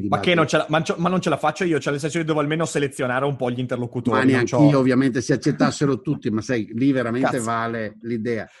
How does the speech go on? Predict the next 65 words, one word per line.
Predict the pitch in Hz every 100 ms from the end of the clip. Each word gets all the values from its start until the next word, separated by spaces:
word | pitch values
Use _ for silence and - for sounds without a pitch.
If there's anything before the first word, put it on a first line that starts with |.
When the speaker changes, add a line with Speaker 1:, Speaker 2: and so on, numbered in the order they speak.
| _ -
Speaker 2:
Lo | 101
fai | 131 117
con | 107
due | 104 120
o | 117
tre | 110 110 117
e | -
mostri | 104 104 104 104
che |
sti | 95 87
qua | 98
sono | - 101
chiacchiera, | - 107 98 101 82
cioè | 90 80
gente | 92 92
che | 87
ha |
solo | 90 92
voglia | 90 95
di | 90
sfogare. | - 90 87
Speaker 1:
No, | 302
io | 185
vorrei | 135 160 208
veramente | 170 151 165 220 156
invece | 131 127 120 - 123 120
dibattere | 131 131 139
con | 139 135
qualcuno | 127 131 131 120
che | 165
però | 214 143
abbia | 156 160
un | 160
certo, | 131 151 208
Speaker 2:
Ecco, |
Speaker 1:
cioè, | 202
che | 185
Speaker 2:
qualcuno | 220 - 226
Speaker 1:
abbia |
Speaker 2:
di | 175
serio, | 175 - 233 269 262
anch'io, | 190 127 202 175 107
cioè | 98 127
vorrei | 139
Speaker 1:
un | 156
Speaker 2:
capire, | 151 147
Speaker 1:
certo |
Speaker 2:
ma | 135
davvero | 139 185 185
Speaker 1:
capitale | 156 170 196
Speaker 2:
girano | 160 135
queste | 131 143
teorie? | 156 147 123 98 90 87 _ _ -
Ma | 127
perché | 226
dovrebbe | 339 294 147 131
girare | 139 127
queste | 110
teorie? | 127 135 165
È |
una | 170 185
sciocchezza, | - 170 - 226 - 113
cioè | 139 131
è | 143
dannoso | 147 151 190 185 170 147 123